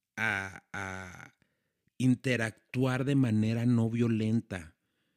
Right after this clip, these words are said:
Está chido que protesten, ¿eh? La mera neta, si hay algo que por lo que se sienten ofendidos, está chido que lo protesten, pero yo creo que un cambio verdadero empieza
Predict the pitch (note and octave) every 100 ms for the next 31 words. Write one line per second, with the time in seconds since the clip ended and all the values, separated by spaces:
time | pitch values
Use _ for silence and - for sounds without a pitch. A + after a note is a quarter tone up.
0 | _ _ _ - A2 D3+ D3 - D#3+ D3
1 | D#3 D3 A#2+ G2+ - G2+ - E2+ A#2 D3
2 | - F#2 G2 A2+ C3+ C3+ D#3+ F3+ B2+ A#2+
3 | B2 B2+ D3 - - F#2+ - F#2+ F2+ -
4 | F2 E2+ E2 D2+ _ _ _ _ - A2
5 | - G2+ B2+ C#3 A#2+ G2+ G#2+ B2+ E3 -
6 | - _ _ - G#2 - G#2+ _ - -
7 | B2+ C3 D3+ D3+ A2+ - - G2+ - G2
8 | - A#2+ A#2+ D#3 F3 - _ _ _ _
9 | _ _ C3+ B2 C3 C#3 D3 D3+ D3 _
10 | - D3 C#3+ C#3+ - C3 C#3 D3 D3 C3+
11 | A2+ G2+ A#2+ C#3 C3+ A2 A2+ - B2+ C3